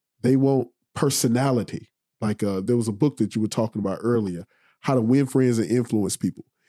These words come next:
And, uh, y'all should check that book out. It's by, uh, Dale Carnegie.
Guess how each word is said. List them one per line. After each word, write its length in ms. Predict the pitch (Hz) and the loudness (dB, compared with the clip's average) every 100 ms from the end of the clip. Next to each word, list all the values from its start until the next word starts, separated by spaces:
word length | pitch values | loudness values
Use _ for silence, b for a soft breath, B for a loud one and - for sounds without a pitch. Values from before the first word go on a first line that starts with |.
| _ _ _ _ 135 | _ _ _ _ 0
And, 320 | 135 123 110 | 2 2 2
uh, 20 | |
y'all 300 | 107 127 156 | 2 2 2
should 180 | - 127 | -2 -2
check 200 | 147 131 | -2 0
that 100 | 117 | 0
book 260 | 110 117 | 0 0
out. 160 | 123 104 | 0 0
It's 100 | 98 | -2
by, 220 | 113 107 | -2 0
uh, 200 | 101 95 | 0 -2
Dale 260 | 92 110 107 | 0 0 0
Carnegie. 500 | - 123 98 80 | 0 0 -2 -4